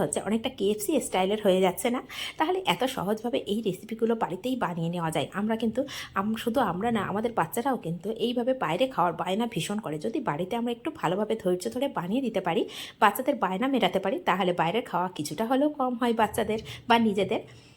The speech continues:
তো এখন এদিকে তেল গরম করতে দিয়েছিলাম, তেলটা গরম হয়ে গেছে। এখন আমি ফ্লেমটাকে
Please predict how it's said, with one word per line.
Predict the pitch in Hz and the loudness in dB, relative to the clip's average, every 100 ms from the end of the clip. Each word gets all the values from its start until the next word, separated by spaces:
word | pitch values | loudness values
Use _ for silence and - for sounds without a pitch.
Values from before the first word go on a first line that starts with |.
| _ - | _ 4
তো | 320 | 4
এখন | 294 - - - | 4 0 -2 2
এদিকে | 233 262 262 | 4 4 2
তেল | 240 240 | 2 4
গরম | 277 311 | 2 2
করতে | 226 - 151 | -2 -2 -4
দিয়েছিলাম, | 131 120 - 190 - - | -4 -6 -2 0 -2 0
তেলটা | 247 214 202 190 | 0 2 2 4
গরম | 196 311 - | 4 2 -2
হয়ে | 180 165 | 0 0
গেছে। | 151 494 523 | 0 2 2
এখন | 208 202 190 | 0 0 -2
আমি | 190 | -2
ফ্লেমটাকে | - 220 226 226 | -2 -2 0 0